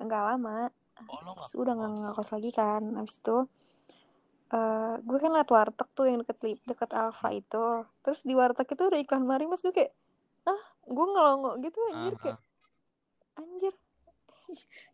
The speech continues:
Speaker 1: Iya, gue lewat warteg terus,
Speaker 2: Oh, lo
Speaker 1: terus gue
Speaker 2: lewat
Speaker 1: baru nyadar lah,
Speaker 2: warteg,
Speaker 1: itu
Speaker 2: lo
Speaker 1: kan
Speaker 2: lewat warteg
Speaker 1: kayak,
Speaker 2: terus
Speaker 1: kayak,
Speaker 2: ada
Speaker 1: kayak gue
Speaker 2: iklan lo.
Speaker 1: kenal. Iya, abis itu, "Lah, udah ada," gitu.
Speaker 2: Lah, itu kan
Speaker 1: Terus
Speaker 2: gue gitu ya. <laughs> Nggak sih. Itu, itu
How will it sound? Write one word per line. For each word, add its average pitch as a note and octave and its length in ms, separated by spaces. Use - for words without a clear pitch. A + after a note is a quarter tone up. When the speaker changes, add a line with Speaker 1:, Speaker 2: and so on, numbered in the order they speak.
Speaker 1:
Iya, D#4+ 480
gue E4+ 140
lewat D4 180
warteg C#4 460
terus, E4+ 180
Speaker 2:
Oh, D#3 300
lo G#3 60
Speaker 1:
terus A3+ 120
gue C4+ 80
Speaker 2:
lewat D4 140
Speaker 1:
baru C#4 100
nyadar C4 360
lah, A3+ 100
Speaker 2:
warteg, - 100
Speaker 1:
itu C4+ 140
Speaker 2:
lo - 60
Speaker 1:
kan F#3 80
Speaker 2:
lewat F3+ 200
warteg C#4 240
Speaker 1:
kayak, A#3 80
Speaker 2:
terus F#3+ 160
Speaker 1:
kayak, B3 200
Speaker 2:
ada B3 160
Speaker 1:
kayak A#3+ 200
gue A3 120
Speaker 2:
iklan B3 160
lo. C#4+ 80
Speaker 1:
kenal. E4+ 440
Iya, D#4 560
abis B3+ 160
itu, E4+ 100
"Lah, F#4+ 160
udah A3 320
ada," G3+ 140
gitu. G3+ 160
Speaker 2:
Lah, G#2+ 140
itu - 180
kan F3 80
Speaker 1:
Terus D#3+ 120
Speaker 2:
gue E3+ 180
gitu C#3 140
ya. A2+ 120
<laughs> - 520
Nggak C3 160
sih. B2+ 160
Itu, - 200
itu C#3+ 80